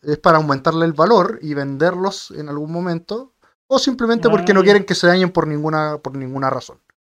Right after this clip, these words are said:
Speaker 2: Así no, sí, pensé que era así como pa dejarlo envejecer ahí guardadito, que después valga en infinito.
Speaker 1: Claro, son las dos opciones, porque, eh, sellados valen mucho más, eh, porque están impecables.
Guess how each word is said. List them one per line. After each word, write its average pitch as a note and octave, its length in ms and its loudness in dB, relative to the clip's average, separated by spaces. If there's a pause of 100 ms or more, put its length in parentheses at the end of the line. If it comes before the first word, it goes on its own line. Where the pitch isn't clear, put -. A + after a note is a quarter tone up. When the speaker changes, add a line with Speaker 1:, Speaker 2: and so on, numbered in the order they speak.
(760)
Speaker 2:
Así D3 200 -8
no, F3 100 -8
sí, F3+ 120 -4
pensé D#3+ 320 -8
que E3+ 60 -6
era E3+ 80 -4
así E3 160 -8
como E3 200 -6
pa D3 440 0 (640)
dejarlo D#3 320 -2
envejecer D#3 540 -4
ahí D#3 340 -2
guardadito, D3+ 640 -4
que D3+ 80 -6
después D3+ 440 -6
valga D3 360 -6
en D3 80 -6
infinito. C3+ 400 -12
Speaker 1:
Claro, C3 260 6
son A3 220 6
las G#3 120 8
dos A3 120 10
opciones, G#2 360 0
porque, C#3 440 2
eh, C#3+ 80 -4
sellados D#3 380 4
valen D#3+ 180 4
mucho F3 240 -2
más, - 140 -8 (580)
eh, A#2+ 80 -10
porque A2+ 280 -10
están A#2+ 220 -8
impecables. - 460 -8